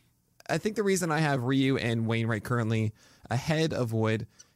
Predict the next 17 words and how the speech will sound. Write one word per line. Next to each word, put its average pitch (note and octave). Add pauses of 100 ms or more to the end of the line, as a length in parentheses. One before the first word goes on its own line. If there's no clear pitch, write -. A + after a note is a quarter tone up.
(200)
is C3
because C#3
there's C3+
a C#3
higher D#3
chance C#3
of B2
him B2+
benefiting A#2
your A2+
teams A2+
for G#2+
a -
longer G#2+
amount A2
of G2
time. D#3+